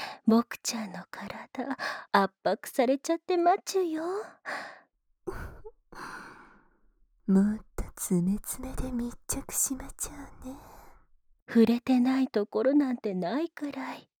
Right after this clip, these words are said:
Speaker 1: ぎゅうぎゅう。
Speaker 2: ねちっこくていやらしい。どんな高速よりも強烈な、快楽牢獄。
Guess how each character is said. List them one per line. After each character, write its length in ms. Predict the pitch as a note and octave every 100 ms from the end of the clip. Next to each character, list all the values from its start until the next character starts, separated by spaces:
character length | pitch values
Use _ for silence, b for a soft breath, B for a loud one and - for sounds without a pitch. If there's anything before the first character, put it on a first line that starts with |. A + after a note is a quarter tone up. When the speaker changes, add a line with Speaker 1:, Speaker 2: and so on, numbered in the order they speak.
| _
Speaker 1:
ぎ 180 | - F3+
ゅ 160 | G3 A3+
う 60 | -
ぎ 240 | - C#4+
ゅ 40 | D4+
う。 160 | D#4 _ _ _ _ _
Speaker 2:
ね 200 | F#3 D3+ -
ち 200 | - -
っ 20 | - _
こ 120 | - E3+
く 160 | -
て 120 | - - _
い 80 | F#3
や 60 | D3+ - - -
ら 60 | -
し 320 | - - G3+
い。 80 | F#3+ - - - _ _ _ _
ど 200 | A3+ G3+
ん 280 | G3 A#3+ -
な 180 | - -
高 220 | - F#3
速 400 | F3+ - G3+ -
よ 80 | G#3+
り 120 | G#3
も 120 | G3+ F3+
強 180 | - - F#3 F3+
烈 300 | - - -
な、 200 | G3 - b b b b b b _
快 420 | - F#3 F3 F3+
楽 400 | - C4 - C#4+
牢 380 | C#4+ C#4+ - -
獄。 480 | - - - - -